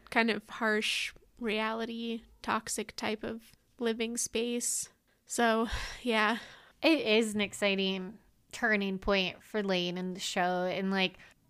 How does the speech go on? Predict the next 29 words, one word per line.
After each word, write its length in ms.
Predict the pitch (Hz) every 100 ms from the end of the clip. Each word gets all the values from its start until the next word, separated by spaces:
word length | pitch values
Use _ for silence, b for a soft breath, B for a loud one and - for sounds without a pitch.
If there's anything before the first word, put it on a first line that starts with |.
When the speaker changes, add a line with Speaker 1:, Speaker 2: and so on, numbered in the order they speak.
| -
Speaker 2:
at 260 | 240 196
this 260 | 190 233 240
point, 500 | - 320 330 311 - - _ _
this 240 | 202 220 247
is 140 | 233
still, 320 | - 214 202
like, 220 | 190 185 - - -
in 160 | 214
my 280 | 208 202 196
mind, 460 | 190 180 175 175 165
like, 180 | 185 202
a 60 |
strong 640 | 202 - 190 190 180 180 180
Speaker 1:
Mm-hmm. 60 | 240
Speaker 2:
story. 600 | 226 214 170 170 - 190
Like, 320 | 220 202 - _ _ _ -
this 240 | 240 -
is 120 | 311
a 80 | 269
really 520 | 214 208 196 190 185 b b _ -
great 340 | - 220 208 -
th-, 140 | - -
moment 480 | 208 202 190 175 -
for 160 | 214
Lane's 320 | 202 185 185
character 580 | - 196 175 - 175 180
and 300 | 180 185 190
her 160 | 175 185
story 640 | - 190 170 170 170 165